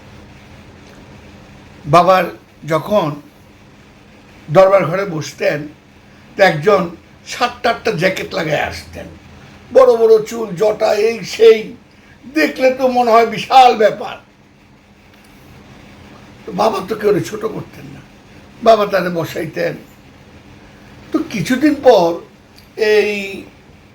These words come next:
এক দেড় মাস পর হঠাৎ বাবা জানতে পারলেন উনি এক মহিলার থেকে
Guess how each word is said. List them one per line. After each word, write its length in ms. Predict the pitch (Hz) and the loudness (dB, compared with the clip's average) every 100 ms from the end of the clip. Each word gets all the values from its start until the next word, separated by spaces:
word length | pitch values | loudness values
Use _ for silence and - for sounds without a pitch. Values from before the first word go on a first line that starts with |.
| _ _ _ - - | _ _ _ -14 -4
এক 260 | 214 185 | -4 -2
দেড় 200 | 180 190 | 0 2
মাস 280 | 180 226 214 - | 2 -2 -2 -12
পর 140 | 127 113 - _ _ _ _ _ _ _ - - | -16 -16 -18 _ _ _ _ _ _ _ -12 -6
হঠাৎ 300 | 240 262 214 | 0 2 2
বাবা 260 | 233 220 | 0 0
জানতে 380 | - 208 208 202 | -2 -4 -4 -4
পারলেন 500 | 180 175 196 180 156 - - - - 247 | -2 -2 -2 -4 -6 -12 -20 -20 -18 -8
উনি 240 | 240 262 | 0 2
এক 140 | 262 - | 2 0
মহিলার 520 | 214 202 247 269 269 | -6 -4 2 0 0
থেকে 260 | 202 151 | -10 -8